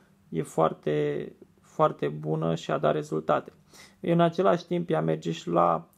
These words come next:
culturile de me-, măr, pentru că și mărul,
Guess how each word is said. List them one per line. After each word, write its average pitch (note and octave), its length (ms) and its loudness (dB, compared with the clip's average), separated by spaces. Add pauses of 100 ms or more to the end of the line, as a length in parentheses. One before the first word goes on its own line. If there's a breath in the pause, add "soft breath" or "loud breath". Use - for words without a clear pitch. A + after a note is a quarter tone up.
(100)
culturile D#3 540 -2
de D3+ 280 -2 (100)
me-, D3+ 200 -6
măr, D#3 440 -2 (480)
pentru D3+ 280 -4
că D3 120 -2
și D3+ 200 -4
mărul, D#3 480 -2